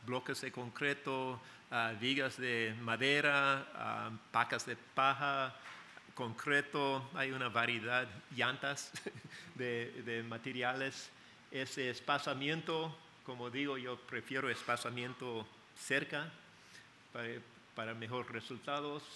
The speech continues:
Necesitamos tomar esos factores de reducción y un factor de su-, seguridad al fin, y por eso comenzamos con un, un material muy fuerte, pero utilizamos como solamente un porcentaje de su fuerza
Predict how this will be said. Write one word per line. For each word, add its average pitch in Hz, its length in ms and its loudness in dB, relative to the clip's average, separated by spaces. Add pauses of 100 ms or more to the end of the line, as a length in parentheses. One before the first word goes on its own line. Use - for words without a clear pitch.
(880)
Necesitamos 127 540 -4
tomar 127 300 -2
esos 123 300 -4
factores 139 480 -4
de 123 160 -2
reducción 135 720 -4
y 120 100 -4
un 123 160 -6
factor 127 460 0
de 113 100 -2
su-, 120 380 -6
seguridad 123 720 0
al 113 180 0
fin, 139 360 -2
y 120 120 -6
por 117 200 -2
eso 127 240 0
comenzamos 127 640 -2
con 123 180 -4
un, 123 180 -8 (400)
un 135 120 -6
material 127 480 0
muy 127 220 -2
fuerte, 165 800 2
pero 127 560 0 (240)
utilizamos 135 760 0
como 120 480 -2 (640)
solamente 135 500 -4
un 135 140 -4
porcentaje 131 720 0
de 110 140 2
su 120 180 -6
fuerza 127 720 0